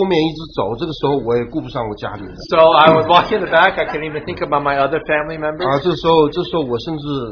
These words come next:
Speaker 1: 我甚至觉得有一点，这个是不是神要在这里就把我接走？
Speaker 2: So I somehow felt, "Is the Lord about to take me from here?"
Speaker 1: 啊，这个时候呢，
Speaker 2: At
Speaker 1: 啊，
Speaker 2: this time,
Speaker 1: 啊，就神必定看顾你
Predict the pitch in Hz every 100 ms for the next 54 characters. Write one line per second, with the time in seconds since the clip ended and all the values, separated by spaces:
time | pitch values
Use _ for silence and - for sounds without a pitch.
0 | 92 110 117 170 160 143 107 113 131 120
1 | 110 127 127 113 98 104 104 - 110 110
2 | 104 - 147 139 - 120 131 127 131 135
3 | 104 95 101 98 92 117 107 - - 220
4 | 208 175 202 175 - - - 202 170 -
5 | 208 214 190 277 - 185 165 - - -
6 | - - - 185 180 180 170 202 202 180
7 | 160 180 175 170 - - 240 - 185 156
8 | - 165 156 143 107 - - 147 147 147
9 | - 254 208 170 160 156 143 117 101 -
10 | - - - - 127 190 - 165 160 -
11 | - - 143 127 - - - - - -
12 | - - - - - 160 - - 127 143
13 | 165 147 135 - 147 135 113